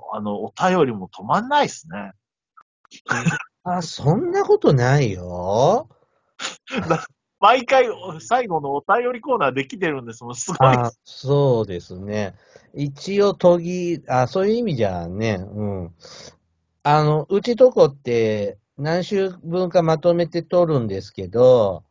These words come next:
Speaker 2: で、その時に、まあ、お便りいただいたのをプリントして持っていくんですけど、今だいたいね、エー四のプリントがね、八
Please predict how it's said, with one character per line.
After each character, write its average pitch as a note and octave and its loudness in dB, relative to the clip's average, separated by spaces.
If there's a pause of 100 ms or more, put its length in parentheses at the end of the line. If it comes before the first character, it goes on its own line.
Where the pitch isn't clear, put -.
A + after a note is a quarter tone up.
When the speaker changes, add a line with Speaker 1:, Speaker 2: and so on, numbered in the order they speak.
(600)
Speaker 2:
で、 E3+ 0
そ F#3 2
の F#3+ 0
時 G3+ -4
に、 G#3 0
ま D3+ 4
あ、 A#2+ 0
お C#3 4
便 C#3+ 6
り G#2+ -4
い B2+ -10
た C3 2
だ A#2+ 4
い A2 0
た A2+ 2
の G#2+ 0
を F#2+ -6 (560)
プ D3+ 2
リ C#3+ 6
ン C3+ 2
ト C3 4
し - -16
て A#2+ 4
持 A#2+ -2
っ A#2+ -8
て B2+ -4
い A#2 -4
く B2 -4
ん G#2 -4
で F2+ -4
す - -12
け F2 -8
ど、 G2 2 (560)
今 F#4 2
だ G#2+ 0
い G#2 -2
た G2+ 0
い G2 -6
ね、 G2 -4 (440)
エ D3+ 4
ー D#3+ 0
四 D#3 2
の D3 2
プ C#3 -2
リ C3+ 0
ン C3+ -2
ト B2+ 2
が B2 -2
ね、 A#2+ -2 (1400)
八 - -4